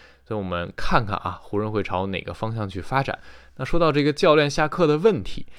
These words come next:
我去查了一下啊，赛季开始之前一些博彩网站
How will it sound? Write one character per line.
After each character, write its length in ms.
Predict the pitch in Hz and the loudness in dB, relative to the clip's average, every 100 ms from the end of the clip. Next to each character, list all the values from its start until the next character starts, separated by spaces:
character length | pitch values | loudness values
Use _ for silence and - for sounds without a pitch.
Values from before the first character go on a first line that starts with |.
| - - | -16 -6
我 340 | 95 82 80 | -2 -2 -4
去 140 | - 117 | -4 4
查 460 | - - 90 - | 6 6 4 0
了 60 | 139 | 2
一 140 | 139 | 2
下 160 | 87 95 | 0 -2
啊， 320 | - - - _ | -4 -8 -18 _
赛 200 | - 135 | -4 -2
季 140 | 117 | 0
开 160 | - 147 | 4 4
始 140 | 101 | 2
之 120 | 95 | -2
前 520 | 127 - 85 92 104 - - - - - | -4 -4 -6 -2 -4 -4 -16 -20 -20 -12
一 100 | 95 | -4
些 340 | 104 101 101 | 0 2 0
博 220 | - 98 | 0 -2
彩 140 | 147 139 | 2 2
网 160 | 78 | 2
站 240 | 127 117 | 0 -2